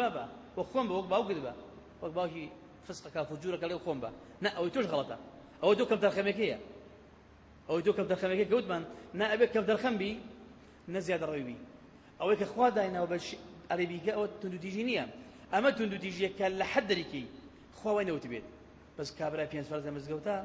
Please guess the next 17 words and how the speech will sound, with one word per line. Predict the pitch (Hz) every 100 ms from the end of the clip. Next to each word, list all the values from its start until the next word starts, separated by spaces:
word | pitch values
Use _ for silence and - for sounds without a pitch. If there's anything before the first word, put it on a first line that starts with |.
| - - - -
دەست | 156 143
نوێژ | 147 135
جوان | 147 156
ئەسەنێ، | 139 160 196 180 165 - -
خۆستەی | 160 151 156
پاک | 165 147
و |
پاراوی | 143 151 151 151
هەیە، | 160 196 202 196 - - - -
بۆ | 165
جەماعەت | 156 151 143 147
دێ، | 180 202 185 - -
تەڵەبی | 180 165 156
عیلمەکات، | 151 156 151 208 196 185 - - - - - - - - - - - - - - - -
فێر | 185 170
حەدیث | 160 160 175
ئەبێ، | 170 214